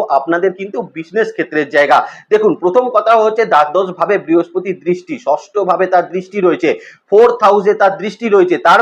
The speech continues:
মানে প্রথমেই দেখবো যারা কিন্তু পৈতৃক সূত্রের কোনো বিজনেসের সঙ্গে যুক্ত রয়েছেন, তাদের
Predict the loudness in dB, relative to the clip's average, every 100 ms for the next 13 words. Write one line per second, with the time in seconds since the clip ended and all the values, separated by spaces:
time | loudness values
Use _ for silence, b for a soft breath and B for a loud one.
0 | 4 2 0 B B -2 0 2 2 2
1 | 2 0 2 4 2 0 -8 -2 -2 -2
2 | -4 -6 -6 -10 -2 -2 0 -2 -4 -6
3 | -6 -4 -2 -2 -2 -4 -2 0 2 0
4 | -2 B B 0 2 4 2